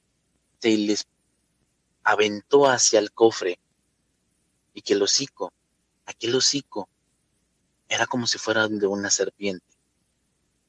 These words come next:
Ellos tuvieron que salir del camino para poder llegar hacia afuera del bosque,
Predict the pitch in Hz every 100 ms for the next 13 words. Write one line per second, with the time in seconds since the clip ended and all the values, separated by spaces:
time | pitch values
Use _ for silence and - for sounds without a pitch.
0 | _ _ _ _ _ _ _ _ _ _
1 | _ _ _ - 123 131 135 - - 101
2 | 110 120 - 107 104 107 107 107 - 104
3 | 113 104 95 95 - 95 101 98 95 101
4 | 101 - 98 - 104 101 95 95 113 104
5 | - 85